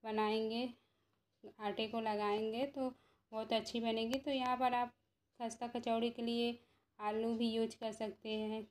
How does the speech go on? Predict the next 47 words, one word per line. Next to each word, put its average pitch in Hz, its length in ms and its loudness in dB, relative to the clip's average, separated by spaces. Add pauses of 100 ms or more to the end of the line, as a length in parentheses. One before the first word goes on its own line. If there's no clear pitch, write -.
(340)
कोई 220 180 -2
भी 220 120 -2
चीज़ें 214 400 -6
आपको 214 300 -4
जो, 214 360 -4 (120)
जिस 208 260 -6
चीज़ें 214 280 -2
को 214 100 -6
पसंद 208 420 -4
हो, 247 120 -4 (560)
तो 226 40 -6
एक 214 200 0
बार 226 140 4
मूंग 226 340 2
दाल 214 240 -2
के 226 240 -4
बना 214 260 -2
के 226 160 -10
ज़रूर 214 280 0
देखिएगा। 208 540 0
तो 262 120 -6
यहाँ 220 200 0
पे 214 140 -10
चलिए 220 320 -4
हम 220 140 -2
लोइयों 214 420 -2
को 214 140 -14
बना 202 260 0
लेते 208 300 -4
हैं। 254 220 -4 (560)
सभी 226 260 0
लोई 226 280 0
को 233 140 -2 (480)
इस 226 220 -8
तरह 220 180 0
से 220 160 -10
हम 220 200 -4
काट 208 280 -4
कर 226 200 -6
अलग 208 280 -4
कर 214 200 -6
लेंगे। 208 380 0
तो - 720 -16
आपको 208 280 -4
दिखाते 214 440 -2
हैं 226 200 0
कि 233 160 -2